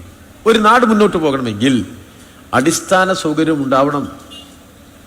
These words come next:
അതുകൊണ്ടാണ് ആറുവരി പാത ഇവിടുന്ന് കാസർകോട്ട് നിന്ന് തുടങ്ങി തിരുവനന്തപുരത്ത്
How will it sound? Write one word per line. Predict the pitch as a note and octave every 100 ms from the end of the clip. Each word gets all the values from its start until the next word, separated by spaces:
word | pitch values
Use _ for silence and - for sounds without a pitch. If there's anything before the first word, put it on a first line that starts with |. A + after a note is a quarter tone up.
| - - - - - - -
അതുകൊണ്ടാണ് | B2 F3 F#3+ G3
ആറുവരി | E3+ F#3+ G3+ G3+ G3
പാത | - D3+ D3 - - C3+
ഇവിടുന്ന് | D3+ D3+ E3 -
കാസർകോട്ട് | C#3+ C#3+ F3+ - D#3 B2
നിന്ന് | C3 C3
തുടങ്ങി | A#2 C#3 F3+ C#4 - - C#3
തിരുവനന്തപുരത്ത് | B2+ A#2+ A#2 G#2 -